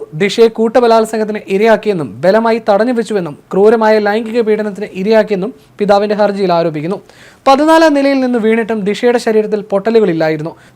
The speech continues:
മൃതശരീരം കിടന്ന ഇടത്ത് രക്തക്കറയില്ലായിരുന്നുവെന്നും ഹർജിയിൽ ചൂണ്ടിക്കാട്ടുന്നു.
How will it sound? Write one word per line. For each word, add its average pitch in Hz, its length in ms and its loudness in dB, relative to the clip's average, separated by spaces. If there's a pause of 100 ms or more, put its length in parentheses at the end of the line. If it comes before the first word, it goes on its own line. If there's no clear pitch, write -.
മൃതശരീരം 285 640 2
കിടന്ന 247 320 2
ഇടത്ത് 208 260 0 (380)
രക്തക്കറയില്ലായിരുന്നുവെന്നും 226 1120 2
ഹർജിയിൽ 202 380 0
ചൂണ്ടിക്കാട്ടുന്നു. 175 520 -4